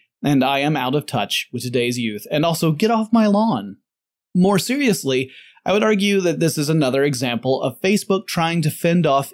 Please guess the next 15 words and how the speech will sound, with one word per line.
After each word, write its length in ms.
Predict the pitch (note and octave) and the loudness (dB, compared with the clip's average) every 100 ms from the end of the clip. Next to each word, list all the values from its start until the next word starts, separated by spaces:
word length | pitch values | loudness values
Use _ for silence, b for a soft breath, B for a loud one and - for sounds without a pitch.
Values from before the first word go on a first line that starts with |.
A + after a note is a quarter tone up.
| - | -2
any 300 | G#3+ A3+ A3 | 4 6 4
attempts 600 | F3 - C3 A2 - - b b - | 2 0 -2 -2 -6 -12 b b -6
from 260 | E3 E3 - | -2 -2 -2
any 280 | A3 G#3+ G#3 | 0 2 4
other 180 | D#3 C#3 | 2 0
company 520 | C3 C3+ A2+ A2+ A2+ b b _ - | 0 -2 0 -2 -6 b b _ -4
to 100 | D#3 | -4
pull 340 | - E3+ E3 | 0 2 2
eyeballs 520 | D3+ D3 C#3+ C#3 C#3 | 2 0 2 0 0
away 380 | D3+ C#3 C3+ C3+ | 0 0 0 -2
from 260 | C3 C#3+ C3 | -2 -2 0
Facebook 400 | B2 A#2+ A#2 A#2 | -2 -4 -4 -2
and 100 | C3+ | 0
Instagram. 640 | E3 D#3+ C#3 A#2 G2 F#2+ - _ _ - | 0 0 -4 -6 -8 -12 -20 _ _ -6
TikTok 560 | G3+ F#3+ F3 D#3+ E3 | -4 -2 0 0 0